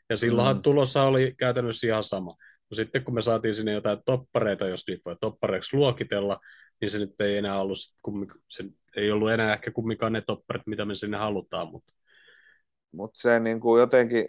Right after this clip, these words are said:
Speaker 2: et, et, et ihan sama, ketä mestareitten liigassa tulee, niinku, ehkä niinku mestareitten liigassa tulee vastaan, että toi Mi-, toi Milner, Edi-, Elliot, Fabinho voi niinku mun puolesta niinku aloittaa, aloit-,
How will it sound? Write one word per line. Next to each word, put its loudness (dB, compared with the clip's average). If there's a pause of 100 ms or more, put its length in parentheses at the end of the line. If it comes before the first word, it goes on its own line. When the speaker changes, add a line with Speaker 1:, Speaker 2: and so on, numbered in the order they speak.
Speaker 2:
et, 0 (340)
et, -2 (480)
et 0 (460)
ihan 4
sama, 4
ketä 4
mestareitten 2
liigassa 0
tulee, 6
niinku, -2 (1200)
ehkä 2
niinku 0
mestareitten 4
liigassa 0
tulee 4
vastaan, 4
että -4
toi 4
Mi-, 0
toi 6
Milner, 4
Edi-, 4
Elliot, 2
Fabinho -2
voi 0
niinku -10
mun -4
puolesta 2
niinku 0
aloittaa, 4 (300)
aloit-, 2